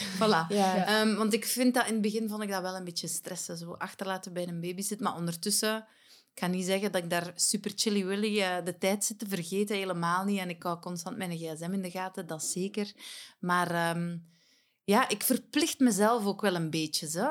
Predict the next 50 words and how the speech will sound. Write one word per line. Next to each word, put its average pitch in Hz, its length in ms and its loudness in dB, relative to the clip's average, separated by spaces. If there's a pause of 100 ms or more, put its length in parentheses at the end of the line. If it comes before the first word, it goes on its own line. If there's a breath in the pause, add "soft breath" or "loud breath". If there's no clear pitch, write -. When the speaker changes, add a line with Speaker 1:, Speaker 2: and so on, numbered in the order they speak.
Speaker 1:
om 247 160 4
dat 247 140 0
te 233 140 -4
doen. 240 300 2
Omdat 196 200 -4
anders 208 360 2
denk 220 220 -2
ik 214 140 -10
van, 190 260 -2
"Sorry, 247 280 0
maar 202 140 2
dan 180 160 -2
ga 190 180 -2
je 190 100 -4
je 175 200 -6
vrijheid, 226 600 0
waar 202 180 -4
dat 180 180 -4
je 180 80 -6
zo 208 320 0
gelukkig 302 400 -10
van 277 180 -2
wordt 294 180 -6
en 202 140 -6
je 175 140 -2
voelt 294 580 0 (400 loud breath)
dat 208 160 -2
je 214 60 -4
het 202 100 -6
nodig 262 360 2
hebt, - 460 -4 (100)
pak 165 180 -2
het 175 120 -8
dan. 139 360 -10
Speaker 2:
Mhm. 190 320 0
Speaker 1:
Pak 214 160 0
het 214 100 0
dan 185 180 0
echt." 180 260 -6
En 185 100 -6
daar 180 140 0
Speaker 2:
Ja. 180 40 4
Speaker 1:
moet 208 160 6
ik 214 100 0
mezelf 202 440 4
soms 202 300 0
wel 185 180 0
wat 175 140 -2
in 160 160 -4
duwen. 147 400 -6